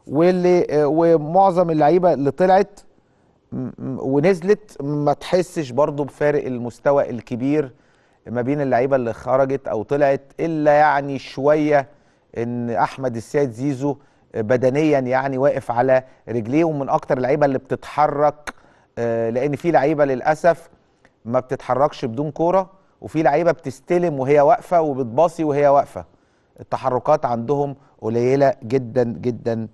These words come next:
آه، جدا. كده، آه، آه، ماتشات كلها خلصت. بوركينا فاسو تعدت مع اثيوبيا، الراس الاخضر مع الكاميرون واحد واحد، ملاوي مع السنغال صفر صفر،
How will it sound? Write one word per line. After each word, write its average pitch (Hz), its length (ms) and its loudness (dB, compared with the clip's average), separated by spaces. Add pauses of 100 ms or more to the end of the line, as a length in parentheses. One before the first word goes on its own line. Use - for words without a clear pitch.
(300)
آه، 107 160 -4
جدا. - 380 -8 (1700)
كده، 180 400 4
آه، 135 420 2 (400)
آه، 127 280 0
ماتشات 135 380 -4
كلها 151 320 2
خلصت. 185 640 -4
بوركينا 135 460 -2
فاسو 147 380 0
تعدت 127 400 0
مع 104 140 -4
اثيوبيا، 175 440 0
الراس 127 220 0
الاخضر 135 400 2
مع 110 160 -4
الكاميرون 120 440 -2
واحد 113 280 -4
واحد، 156 400 0
ملاوي 135 380 2
مع 107 140 -6
السنغال 113 480 -2
صفر 107 300 -8
صفر، - 340 -2